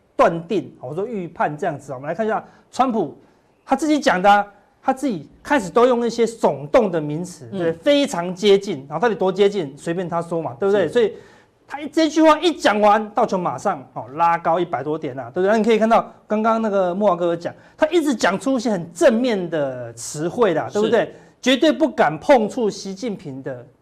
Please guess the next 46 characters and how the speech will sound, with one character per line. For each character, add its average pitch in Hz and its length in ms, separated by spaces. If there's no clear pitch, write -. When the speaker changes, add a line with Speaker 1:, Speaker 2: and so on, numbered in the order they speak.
Speaker 2:
嗯。 147 220
Speaker 1:
那 190 60
个 156 240
防 151 280
线。 165 240
Speaker 2:
对 147 100
啊， 135 120
Speaker 1:
习 262 140
近 - 20
平 294 160
讲 214 140
过， 233 60
Speaker 2:
说 - 0
两 247 80
个 180 60
人 180 80
是 196 60
好 160 140
朋 139 140
友。 147 180
Speaker 1:
对 233 140
啊， 202 140
他， 220 100
因 294 80
为 285 60
习 214 100
近 302 100
平 262 80
讲 180 180
过 220 200
了， 131 160
他 220 80
说 247 180
：“我 160 140
要 226 120
止 143 400
暴 156 320
制 180 280
乱。” 185 260
哎 214 60
呦， 254 180
习 233 160
近 302 120
平 247 140
也 190 180
要 226 240